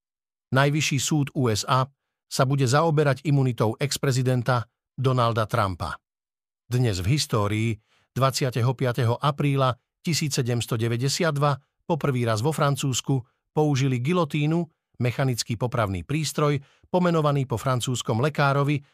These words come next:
a revolucionárovi Josefovi Guillotanovi. Nebol však jej vynálezcom,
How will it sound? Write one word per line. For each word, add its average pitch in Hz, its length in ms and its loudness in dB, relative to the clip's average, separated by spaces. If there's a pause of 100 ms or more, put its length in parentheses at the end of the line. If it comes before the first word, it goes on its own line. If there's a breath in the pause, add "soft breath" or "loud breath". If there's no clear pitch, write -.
(180 soft breath)
a 127 80 2
revolucionárovi 135 1040 2 (320 soft breath)
Josefovi 156 640 0
Guillotanovi. 92 720 -2 (880)
Nebol 107 320 -2
však 113 240 -4
jej 110 160 -2
vynálezcom, 117 720 -2